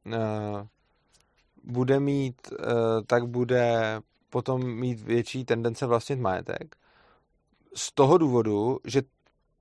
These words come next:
jsou to jiný kultury, takže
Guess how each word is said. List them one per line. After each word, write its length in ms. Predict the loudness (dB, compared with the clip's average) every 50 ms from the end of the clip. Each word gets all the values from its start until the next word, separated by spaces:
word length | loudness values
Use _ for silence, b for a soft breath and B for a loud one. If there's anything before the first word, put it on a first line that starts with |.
| _ _ _ _ _ _ _ _ _ _ _ _ _ -12
jsou 240 | 2 4 4 4 6
to 100 | 6 4
jiný 340 | 4 4 2 0 0 0 0
kultury, 580 | 0 0 0 0 0 0 0 2 2 0 0 0
takže 340 | 0 -2 0 4 2 2 2